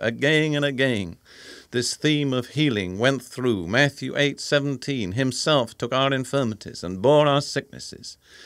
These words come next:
and with His stripes we are healed." That's the addition of First Peter two twenty-four. I saw that Jesus spent many, many hours of His ministry ministering to the sick, probably more time ministering to the sick than He spent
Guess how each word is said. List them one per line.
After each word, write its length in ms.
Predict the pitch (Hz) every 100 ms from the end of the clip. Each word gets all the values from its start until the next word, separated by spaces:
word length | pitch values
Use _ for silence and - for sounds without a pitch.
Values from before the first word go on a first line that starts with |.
| -
and 120 | 107 104
with 200 | 139 139
His 180 | 135
stripes 640 | - - 156 147 - - - -
we 240 | 113 147
are 120 | 139
healed." 460 | 123 147 127 80 - _
That's 320 | - 95 -
the 140 | 110 113
addition 400 | 110 139 - 123
of 100 | 113
First 340 | 139 143 -
Peter 280 | - 135 92
two 240 | - 131
twenty-four. 640 | 127 131 131 123 135 120 98 _ _ - - - -
I 100 | 127
saw 300 | 135 151 143
that 180 | 131 -
Jesus 460 | 120 156 135 135 -
spent 400 | - 135 131 -
many, 500 | 135 156 160 156 147
many 460 | 135 147 147 147 -
hours 580 | 135 139 117 92 90 -
of 120 | 87
His 200 | 107 98
ministry 600 | 127 135 113 - - - _ _ -
ministering 600 | 120 160 151 - 143 127
to 80 |
the 140 | 120 117
sick, 440 | - 131 - - _ - - - -
probably 440 | 151 156 143 139
more 260 | 139 156 160
time 500 | 160 147 107 98 104
ministering 480 | 147 147 - 139 131
to 80 |
the 140 | 120 127
sick 400 | - 139 131 -
than 140 | 117
He 80 | 117
spent 400 | 110 135 117